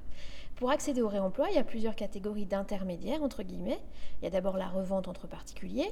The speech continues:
Certaines associations spinaciennes s'en sont fait une spécialité et se proposent de faire l'intermédiaire, comme Achat Malin, qui organise une bourse aux vêtements et aux jouets d'enfants trois fois par an.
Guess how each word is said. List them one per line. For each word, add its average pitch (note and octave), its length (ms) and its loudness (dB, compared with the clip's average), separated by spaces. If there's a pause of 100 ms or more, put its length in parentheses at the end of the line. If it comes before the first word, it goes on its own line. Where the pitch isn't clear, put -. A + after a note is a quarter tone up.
(100)
Certaines B3 460 4
associations A3 480 2
spinaciennes A3 500 4
s'en D4 140 2
sont B3+ 140 0
fait A#3+ 160 0
une G#3+ 80 0
spécialité A#3 760 -2
et D4+ 100 0
se - 120 2
proposent D4 400 2
de D4 80 0
faire C#4+ 160 2
l'intermédiaire, A#3+ 680 2
comme G#3 280 0
Achat B3 320 0
Malin, G3+ 260 4 (360)
qui G3+ 80 0
organise F#3+ 340 0
une A3 140 2
bourse A#3+ 260 0
aux G#3+ 60 0
vêtements A3 340 2
et A3 80 0
aux F#3 60 -2
jouets G3 180 0
d'enfants G3 400 0
trois C4 180 2
fois B3+ 160 0
par F#3+ 180 -2
an. - 60 -12